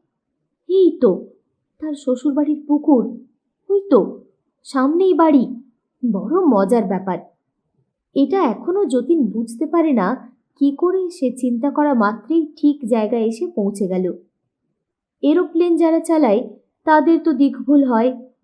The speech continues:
কত বিপাকে বেঘোরে কষ্ট পায়। কিন্তু কি নিয়ম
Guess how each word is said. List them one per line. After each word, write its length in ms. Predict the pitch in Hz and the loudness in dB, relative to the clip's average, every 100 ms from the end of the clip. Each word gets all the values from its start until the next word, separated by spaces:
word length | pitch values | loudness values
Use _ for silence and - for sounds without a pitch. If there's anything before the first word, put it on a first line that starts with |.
| _ _ - | _ _ -2
কত 320 | 254 208 220 | 2 2 2
বিপাকে 800 | 302 381 262 208 226 254 320 330 | 2 2 0 0 -2 -2 0 2
বেঘোরে 480 | 220 202 208 254 302 | 2 0 2 -2 0
কষ্ট 360 | 233 185 - 277 | -4 -8 -4 -2
পায়। 280 | 262 254 269 - _ _ _ _ _ _ _ _ _ - | 2 0 0 -8 _ _ _ _ _ _ _ _ _ -8
কিন্তু 200 | 349 359 | -4 -6
কি 460 | - 330 370 392 | 0 2 4 4
নিয়ম 340 | 302 302 330 | 2 2 2